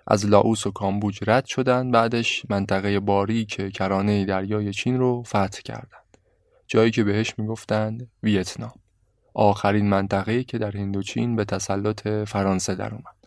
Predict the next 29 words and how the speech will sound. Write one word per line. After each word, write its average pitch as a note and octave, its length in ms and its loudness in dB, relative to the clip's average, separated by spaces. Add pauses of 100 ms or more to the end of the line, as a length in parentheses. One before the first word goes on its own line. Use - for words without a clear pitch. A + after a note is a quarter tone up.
(200)
مردم A#2 440 2
ویتنام C3+ 480 2
ولی C#3 180 2
به B2 100 0
این B2 380 0
راحتی‌ها G#2 640 2
تن B2 420 0
ندادن G#2 460 2
به G2 140 -2
اشغال G2 380 -4
فرانسه. G2 540 -8 (640)
ناسیونالیسم، A2 840 0 (140)
ملیگرایی، G#2 800 2
ریشه A#2 360 0
تاریخی G2+ 540 -2
داشت G2 220 -2
تو G#2+ 60 -8
ویتنام. G#2 420 -10 (240)
سالها A2 460 4
قبل B2 260 8
از A#2+ 140 6
ورود A2 320 2
فرانسوی‌ها، G#2 800 0
ملیگراهای G#2+ 800 4
ویتنامی G#2 600 0
علیه A#2+ 560 0
چینی‌ها A2 540 4
جنگیده F#2+ 460 0
بودند. G#2 300 -12